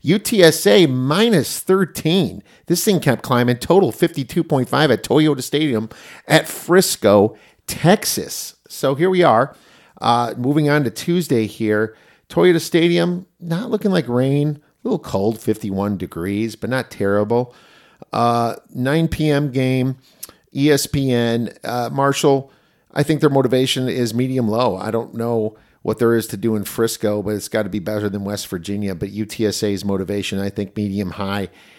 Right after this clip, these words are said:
They might wanna just put one on the former rival like Marshall, uh, former, uh, conference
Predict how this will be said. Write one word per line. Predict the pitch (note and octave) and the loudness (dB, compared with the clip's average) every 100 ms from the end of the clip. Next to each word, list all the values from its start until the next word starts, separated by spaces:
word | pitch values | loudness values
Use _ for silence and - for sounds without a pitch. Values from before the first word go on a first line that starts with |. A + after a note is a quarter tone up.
| _ - | _ -4
They | C#3 | -2
might | C#3+ | -2
wanna | C#3 C3+ A#2 | -2 -2 -2
just | G2+ G#2 - | -2 -4 0
put | A#2 | -2
one | - A2 | 0 -4
on | G2+ F#2+ | -6 -8
the | |
former | - A2+ G2+ G2 | -6 -4 -2 -2
rival | F2+ F#2 G2 G2 | -4 -6 -6 -6
like | F#2+ F2+ | -6 -8
Marshall, | G2 G2 G2 - G2+ G2 - - _ _ - | -8 -6 -6 -4 -4 -4 -8 -20 _ _ -16
uh, | F2+ F#2 - - | -12 -10 -12 -14
former, | - A2+ G2+ G2+ F#2+ _ - F#2 _ | -8 -4 -4 -6 -10 _ -20 -20 _
uh, | F#2+ F2+ - | -10 -10 -12
conference | - A2 G#2 A2 G2+ - | -6 -4 -2 -4 -4 -10